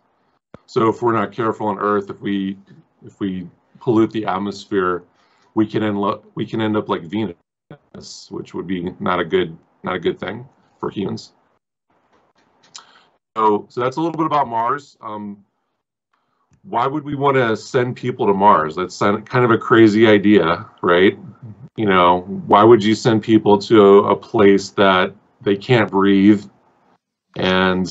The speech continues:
the gravity's less and it's cold? They're gonna have to find shelter. They're gonna have to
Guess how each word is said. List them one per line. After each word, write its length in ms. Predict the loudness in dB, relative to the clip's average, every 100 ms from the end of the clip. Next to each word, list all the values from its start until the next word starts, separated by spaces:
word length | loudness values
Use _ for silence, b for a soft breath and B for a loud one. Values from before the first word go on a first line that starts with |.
| -10
the 160 | -6 -6
gravity's 720 | -6 0 4 4 4 2 4
less 600 | 4 6 4 0 -6 -12 -8
and 260 | -6 -6
it's 140 | -8 -10
cold? 580 | 2 6 8 6 4 -4
They're 200 | 0 2
gonna 160 | 2
have 120 | 0
to 80 | -4
find 400 | -2 0 0 -2
shelter. 480 | -4 0 0 4 4
They're 120 | 4
gonna 160 | 2 -2
have 160 | -2
to 280 | 0 0 0